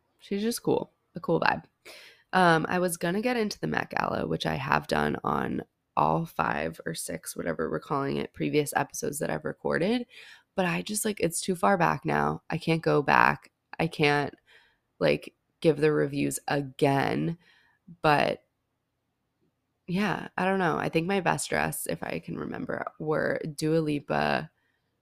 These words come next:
uh, I think Cardi B, Tiana Taylor. I loved Bad Bunny. I liked Doja.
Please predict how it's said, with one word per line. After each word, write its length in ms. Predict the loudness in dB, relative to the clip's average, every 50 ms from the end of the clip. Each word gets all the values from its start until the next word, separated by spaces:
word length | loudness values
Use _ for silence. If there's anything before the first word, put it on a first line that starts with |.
| _ _ _ _ _ _ -20 -20 _ _
uh, 440 | -6 -2 -2 0 0 -2 -2 -4 -4 -4
I 60 | -6 -6
think 260 | -4 -4 -6 -6 -6
Cardi 380 | -4 0 2 2 2 2 0
B, 500 | 0 2 2 4 4 4 2 0 -2 -4 -6
Tiana 460 | -6 -4 -2 0 0 0 0 0 -2
Taylor. 720 | -2 0 0 2 2 2 2 2 2 0 0 -2 -4 -8 _ -20 -20 -12 _ -2
I 100 | 0 2
loved 340 | 4 4 2 2 0 -2
Bad 260 | -2 0 0 0 0 0
Bunny. 640 | -2 0 0 0 0 0 0 -2 -2 -4 -6 -10 _ _ _ _ _ _ _ _ _ _ _ _ _ _ _ _ _ -4
I 60 | -2
liked 200 | 0 -2 0 0
Doja. 640 | 0 2 2 2 0 0 0 2 2 2 0 -2